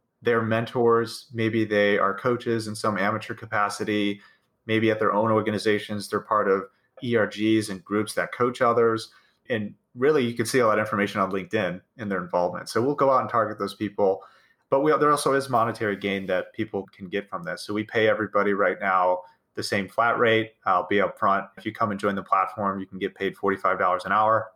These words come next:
as a coach. The other upside is the potential to refer members to your own organization.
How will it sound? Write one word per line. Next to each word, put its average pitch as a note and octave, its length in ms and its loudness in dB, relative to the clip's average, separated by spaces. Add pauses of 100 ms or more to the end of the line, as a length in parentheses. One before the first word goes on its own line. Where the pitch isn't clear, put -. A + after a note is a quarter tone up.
(140)
as G#2+ 120 -10
a G#2+ 40 -14
coach. G2+ 540 -2 (400)
The A#2+ 140 -2
other G#2+ 320 2
upside F#2+ 480 0
is F#2+ 200 -4
the F#2 200 -4
potential G2+ 480 -6
to - 120 -10
refer A2 640 0 (600)
members A#2+ 640 0
to - 180 -2
your G#2+ 160 2
own A#2+ 120 2
organization. A2 680 -2